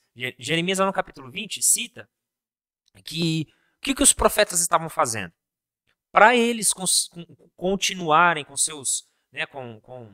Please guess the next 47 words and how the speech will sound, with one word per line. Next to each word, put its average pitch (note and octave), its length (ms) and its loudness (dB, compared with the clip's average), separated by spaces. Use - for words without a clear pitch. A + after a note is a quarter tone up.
como A2+ 180 -20
que - 80 -16
eu F#2+ 40 -14
vou F#2+ 120 -14
pôr? - 160 -20
Com - 80 -20
a - 40 -8
sua - 140 0
fama E3+ 600 -2
ou E3 120 -2
com E3+ 160 -14
sua D#3 320 2
autoridade D3+ 720 2
no, F3 160 -14
diante D3 320 -8
do A#2+ 100 -20
povo, F#3+ 480 0
as - 140 0
suas C#4+ 440 4
profecias A3+ 640 0
eram A#3+ 120 -2
pro-, A3 220 -2
boas E3+ 440 2
profecias. - 760 -4
Ó, - 160 6
pode F#3 260 4
ir - 20 -14
pra A3 140 8
guerra G#3+ 220 2
que A3+ 100 -16
Deus G3 140 -2
é F#3+ 40 4
contigo, F#3+ 600 -6
pode F#3+ 260 6
ir A3+ 40 -2
porque - 120 -6
agora G#3 180 4
é G3+ 40 0
tempo G3+ 220 -12
de E3+ 80 -14
paz, F#3 540 8
pode G#3+ 260 0
plantar G#3 320 2
porque - 160 -8
você - 120 0
vai F3+ 120 2
colher, F3 580 -6